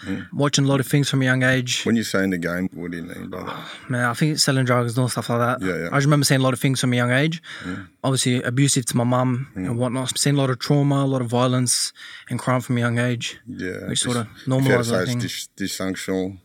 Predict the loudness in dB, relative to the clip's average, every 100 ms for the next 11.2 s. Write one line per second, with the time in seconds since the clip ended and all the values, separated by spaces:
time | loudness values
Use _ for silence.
0 | _ -4 -2 0 -2 -4 -4 -4 -4 -4
1 | -4 -4 -2 -2 -2 -2 -2 -2 -6 -6
2 | -4 -4 -6 -4 -2 -2 -2 -2 -2 -4
3 | -6 -6 -10 -18 _ -20 -20 -20 -20 -18
4 | -18 -20 -20 -20 _ _ _ _ _ _
5 | 0 2 2 2 2 4 4 4 4 2
6 | 2 2 2 0 -4 -6 -2 2 2 0
7 | -4 -12 _ _ _ _ _ _ _ -4
8 | 0 2 2 2 2 2 4 4 2 -2
9 | -12 _ _ _ -4 0 2 2 2 2
10 | 0 0 2 2 2 2 0 0 0 2
11 | 0 -2